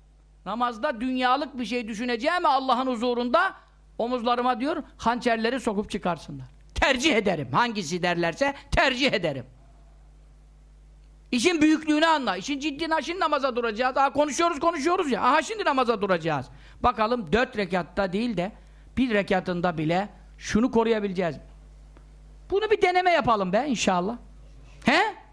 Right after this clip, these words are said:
İnşallah. Nasıl yapacağız bakalım? Vehbi İbni Verd Hazretleri namaza durduğu zaman sanki cehennemi seyrediyor gibi olurdu. Cehennemi seyrediyor gibi.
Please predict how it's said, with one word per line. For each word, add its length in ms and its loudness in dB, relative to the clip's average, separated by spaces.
İnşallah. 640 0
Nasıl 280 -2
yapacağız 380 -2
bakalım? 260 -8
Vehbi 300 2
İbni 200 2
Verd 200 2
Hazretleri 520 0
namaza 400 2
durduğu 340 0
zaman 380 2
sanki 460 2
cehennemi 560 2
seyrediyor 600 4
gibi 200 0
olurdu. 420 0
Cehennemi 500 2
seyrediyor 520 2
gibi. 300 -6